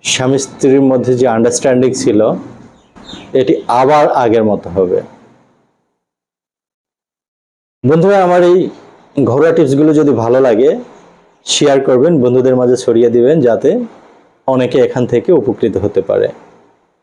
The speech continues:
আজকে এ পর্যন্ত। ডাক্তার ফরহাদ হোসেন Facebook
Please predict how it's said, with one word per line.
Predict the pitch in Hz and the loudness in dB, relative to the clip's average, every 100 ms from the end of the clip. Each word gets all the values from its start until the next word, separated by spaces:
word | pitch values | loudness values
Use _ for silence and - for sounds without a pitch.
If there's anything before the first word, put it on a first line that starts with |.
| _ _ | _ _
আজকে | 107 - - | -6 -4 -2
এ | 123 | -2
পর্যন্ত। | 101 120 127 120 | 0 0 0 2
ডাক্তার | 170 139 - 117 | 0 0 -2 -4
ফরহাদ | - 113 123 | -2 -2 0
হোসেন | 110 - 123 | -2 -2 -2
Facebook | 110 117 110 | 0 0 0